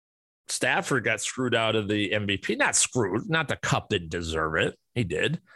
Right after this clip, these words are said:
But if he does, if Stafford doesn't throw that second interception, which was a tip pass, that I, he wins that M V P award. So that was very,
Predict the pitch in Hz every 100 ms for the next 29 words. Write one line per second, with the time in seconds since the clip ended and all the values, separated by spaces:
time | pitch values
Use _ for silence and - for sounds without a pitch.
0 | _ _ 113 - 113 - 165 190 156 123
1 | 107 - - - - 139 147 190 156 143
2 | 120 107 127 113 104 98 90 - - 110
3 | 110 98 80 143 160 - 95 - 90 85
4 | - 113 120 147 127 - - - - -
5 | _ _ _ _ - 101 131 117 156 131
6 | 214 170 123 123 113 110 95 - 180 117
7 | 85 - - - _ _ _ _ _ _
8 | _ _ _ _ - 165 302 180 120 101
9 | 98 110 175 180 180 151 113 98 95